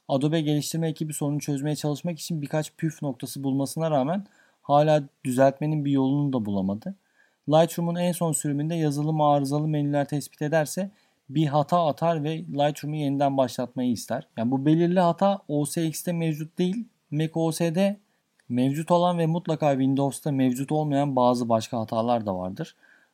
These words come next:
Bazı durumlarda bir işletim sistemi kitaplığı çakışması olabilir. Apple El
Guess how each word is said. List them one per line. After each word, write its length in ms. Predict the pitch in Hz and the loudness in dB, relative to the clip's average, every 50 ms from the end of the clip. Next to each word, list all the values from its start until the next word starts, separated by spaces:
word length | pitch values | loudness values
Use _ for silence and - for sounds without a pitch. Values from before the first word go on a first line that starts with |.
| _ - | _ 0
Bazı 360 | 131 147 165 180 180 175 165 | 4 8 8 8 8 6 2
durumlarda 560 | 156 147 139 135 135 135 139 156 170 180 165 | 2 2 2 4 4 4 4 4 2 -2 -2
bir 100 | 160 160 | 0 0
işletim 420 | 156 151 - - 165 - 185 175 156 | 0 0 -2 -4 -4 -2 -2 -4 -4
sistemi 560 | - - 170 147 - - - 160 160 160 156 | -4 -4 -4 -4 -4 -4 -2 -2 -2 -2 -4
kitaplığı 460 | - - - 147 139 - - 160 156 | -6 -2 -2 -2 -2 -2 -4 -4 -4
çakışması 580 | - - 135 - 147 - - 143 139 - - 143 | -4 -4 -6 -6 -6 -8 -6 -6 -6 -4 -2 -2
olabilir. 440 | 123 107 98 104 120 151 165 - _ _ _ _ - 160 | -2 0 0 -2 -2 -4 -6 -8 _ _ _ _ -4 -4
Apple 400 | 170 - - 190 202 226 208 - _ - | -4 -2 0 0 0 0 -4 -6 _ -4
El 160 | 151 147 156 | -2 -2 -2